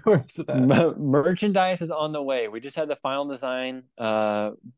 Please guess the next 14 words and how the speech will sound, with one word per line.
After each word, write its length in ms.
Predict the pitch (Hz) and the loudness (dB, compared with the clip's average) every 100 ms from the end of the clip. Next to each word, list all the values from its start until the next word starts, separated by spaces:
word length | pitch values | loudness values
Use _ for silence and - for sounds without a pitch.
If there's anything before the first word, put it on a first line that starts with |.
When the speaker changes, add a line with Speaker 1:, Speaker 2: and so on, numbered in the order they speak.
| _ | _
Speaker 2:
by 320 | 113 117 117 | -2 2 0
the 80 | 117 | 0
IndyCar 500 | 127 127 123 127 123 | -2 -4 -2 -2 -2
team. 320 | - 120 123 | -4 -8 -8
So 320 | 120 - 110 107 | -4 0 2 2
I 120 | 113 | -2
think 180 | - 127 | -6 -10
that 100 | 135 | -2
they're 140 | 127 | 2
releasing 380 | 120 110 117 135 | 4 4 2 0
it 100 | 120 | -2
hopefully 400 | - 175 202 151 | 0 0 2 0
pretty 220 | - 123 | 0 -2
soon. 400 | - 123 117 123 | -2 -4 -4 -6